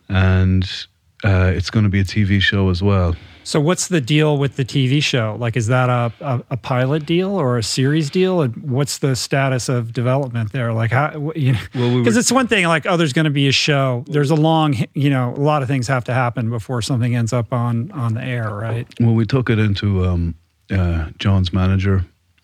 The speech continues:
Speaker 1: before we, we, we, the book was, was done, and he s-, he said, uh, he said, "You should get a book,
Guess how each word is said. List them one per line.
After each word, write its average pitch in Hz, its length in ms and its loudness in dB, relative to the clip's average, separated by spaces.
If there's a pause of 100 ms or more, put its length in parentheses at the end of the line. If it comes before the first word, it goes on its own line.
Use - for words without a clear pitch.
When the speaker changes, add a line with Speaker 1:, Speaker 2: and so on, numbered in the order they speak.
(220)
Speaker 1:
before 101 360 0
we, 98 280 2
we, 98 180 0
we, 98 280 -4 (180)
the 101 80 0
book 92 280 0
was, 95 280 -2
was 90 260 0
done, 104 320 2
and 90 160 2
he 101 100 2
s-, 95 220 -4
he 95 140 0
said, 90 300 0
uh, 82 200 0 (800)
he 98 100 0
said, 98 220 0
"You 95 60 0
should 92 200 -2
get 104 160 2
a 98 60 2
book, 95 240 0